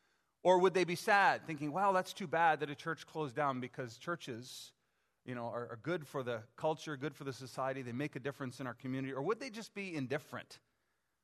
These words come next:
Like, "Who cares? Church is irrelevant anyways." Would they just go, "Oh,"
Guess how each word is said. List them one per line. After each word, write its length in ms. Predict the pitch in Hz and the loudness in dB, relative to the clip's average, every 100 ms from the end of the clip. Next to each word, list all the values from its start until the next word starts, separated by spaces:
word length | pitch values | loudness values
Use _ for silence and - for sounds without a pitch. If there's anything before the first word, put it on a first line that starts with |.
| _ | _
Like, 220 | 113 101 _ _ _ _ _ _ _ | -6 -6 _ _ _ _ _ _ _
"Who 100 | 156 | -12
cares? 360 | 151 196 156 - | -4 -2 -2 -4
Church 220 | - 160 147 | -8 -6 -6
is 80 | |
irrelevant 420 | 139 139 139 127 107 | -2 0 0 -2 -6
anyways." 480 | 131 131 107 78 - | -6 -6 -6 -8 -12
Would 100 | 123 | -10
they 80 | 123 | -8
just 180 | 123 - | -10 -10
go, 160 | 123 123 | -8 -2
"Oh," 260 | 165 110 | -2 -4